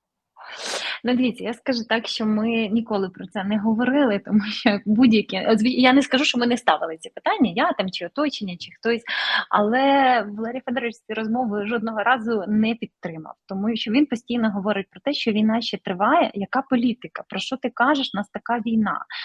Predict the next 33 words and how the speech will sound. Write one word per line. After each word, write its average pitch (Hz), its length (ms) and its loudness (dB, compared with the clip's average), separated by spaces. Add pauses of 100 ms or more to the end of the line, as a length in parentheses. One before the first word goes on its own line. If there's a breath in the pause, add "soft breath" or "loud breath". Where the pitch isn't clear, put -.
(220 loud breath)
давай 208 320 2
закінчимо 233 640 2
війну, 202 400 2
потім 233 380 0
почнемо 208 460 2
про 220 140 -2
щось 220 340 4
думати 208 440 4
взагалі 190 460 2
гіпотетично - 800 -10
про 170 160 -12
щось. - 520 -4
Поки 226 240 0
що - 180 -4
він 196 140 0
настільки 208 440 -2
сконцентрований, 214 840 2 (680 loud breath)
я 285 160 8
не 285 100 8
знаю, 185 360 0
я 233 160 0
не 233 280 0
можу 254 280 4
залізти 202 460 -2
йому 196 260 -2
в 175 40 -8
голову 185 500 0
і 180 160 -10
прочитати, 196 580 -4
які 180 380 -8
там 208 160 -6
думки, 220 320 4 (140)
вочевидь, 233 460 0